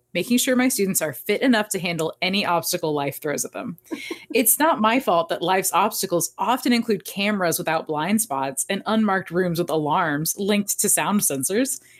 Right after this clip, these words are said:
Speaker 1: It's
Speaker 2: <laughs>
Speaker 1: somebody's fault, but not mine. I suppose it could appear to someone that I'm training a crack team of children willing and able to snatch the rarest of items from under unbreakable surveillance.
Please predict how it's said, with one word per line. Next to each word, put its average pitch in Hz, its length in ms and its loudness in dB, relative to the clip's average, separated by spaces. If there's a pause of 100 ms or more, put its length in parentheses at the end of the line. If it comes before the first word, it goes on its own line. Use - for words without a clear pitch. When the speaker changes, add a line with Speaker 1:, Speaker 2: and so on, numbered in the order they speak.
(120)
Speaker 1:
It's - 200 4
Speaker 2:
<laughs> - 60 6
Speaker 1:
somebody's 233 460 2
fault, 202 340 0
but 226 320 0
not 180 300 -2
mine. 180 480 0 (920)
I 330 100 4
suppose 349 580 4
it 277 100 -4
could - 120 -4
appear 233 340 0
to 208 40 0
someone 156 580 -4 (100)
that 202 180 -4
I'm 208 140 0
training 233 600 0
a 202 80 -2
crack 220 360 -2
team 208 200 0
of 185 140 -4
children 170 500 -2
willing 240 360 4
and - 80 -2
able 190 240 0
to 196 120 -2
snatch 175 360 -2
the 190 100 -2
rarest 185 460 2
of 175 160 -4
items 165 400 -2
from - 120 -10
under 175 300 2 (100)
unbreakable 190 920 4
surveillance. 160 680 -2